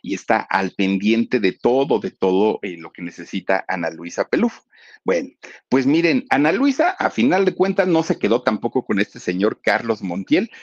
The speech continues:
pero ¿qué creen? Pues sí se volvió a casar. Se volvió a casar Ana Luisa Pelufo con Carlos Cerro.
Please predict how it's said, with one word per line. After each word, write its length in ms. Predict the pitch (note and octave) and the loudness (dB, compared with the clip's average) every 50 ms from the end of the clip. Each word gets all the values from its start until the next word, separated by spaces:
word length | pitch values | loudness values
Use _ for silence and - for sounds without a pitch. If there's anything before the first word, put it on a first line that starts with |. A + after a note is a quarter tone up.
| - _ _ | -20 _ _
pero 260 | - F3+ E3+ E3 - | -4 -2 -2 -2 0
¿qué 160 | - A3 - | 0 -2 0
creen? 340 | - - F3+ F#3+ G#3 G#3 _ _ _ _ _ _ _ | 2 2 2 2 0 -2 _ _ _ _ _ _ _
Pues 240 | - B2+ C3+ B2+ - | 0 2 2 0 -2
sí 280 | - - - D#3 E3 | -6 -6 -2 -2 -2
se 200 | E3+ - - F#3+ | 0 0 0 2
volvió 360 | F3 D#3 B2 G#2 G2 G2 G2+ G2+ | 2 2 2 2 2 2 2 2
a 100 | G#2 - | 0 0
casar. 420 | - C#3 - - A3 - - - _ _ _ - - - - - _ | -2 -2 0 0 0 0 -4 -10 _ _ _ -20 -20 -20 -20 -20 _
Se 280 | - - - B2+ A#2+ A#2+ | -4 -2 0 2 2 4
volvió 340 | A2+ A2 A2 G#2+ G#2 A2+ C3 | 4 4 4 4 2 2 2
a 80 | - | 2
casar 320 | - E3 D#3+ - E3 C#3+ D3+ | 0 -2 0 0 0 0 2
Ana 180 | D#3 D3 B2+ | 2 2 2
Luisa 360 | G#2 F#2+ A2 B2 - D#3+ D3+ | 2 2 2 2 0 0 0
Pelufo 400 | - D3 C#3+ C3 B2 - C3 C3 | 0 2 2 2 2 2 0 0
con 160 | - G#2 F#2 F#2 | 2 0 -2 0
Carlos 420 | - - G2 G2 G2+ A2 B2 - | 0 -2 0 2 2 0 0 0
Cerro. 460 | - D#3+ D#3 F3+ F#3+ - D3 - - | 2 2 2 2 0 -2 -6 -8 -10